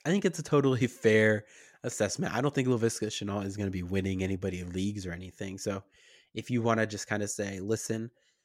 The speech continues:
I believe that there will be some value in Jacksonville later on, but I'm not trying to call my shot now," I think that's totally fine. You can kinda wait to see how it turns out between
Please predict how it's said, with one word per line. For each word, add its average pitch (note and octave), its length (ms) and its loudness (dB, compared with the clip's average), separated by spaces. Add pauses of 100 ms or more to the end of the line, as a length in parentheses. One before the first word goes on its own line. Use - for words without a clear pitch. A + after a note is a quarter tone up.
(280)
I G#2 80 -4
believe G#2 560 2
that A#2 140 0
there A#2+ 140 6
will A#2 120 4
be A2+ 120 4
some G#2+ 260 -2
value G#2 520 4
in G2+ 100 -2
Jacksonville G2 680 -2
later F#2+ 320 -4
on, B2+ 220 2
but G2 140 0
I'm F#2+ 160 -2
not G2 180 -6
trying F#2+ 180 -6
to F2+ 60 -6
call G2 200 0
my F2+ 120 -10
shot F2+ 280 -8
now," F#2+ 360 -8 (380)
I - 40 -2
think D#3+ 80 0
that's G#2+ 160 4
totally F2+ 320 -6
fine. F#2 320 -6
You G#2+ 60 -2
can G#2 60 -4
kinda A2+ 220 -2
wait F#2+ 280 -2
to - 100 -12
see F#2 220 -6
how G2+ 180 -6
it - 120 -12 (640)
turns B2+ 260 2
out A#2 160 4
between G#2 380 -6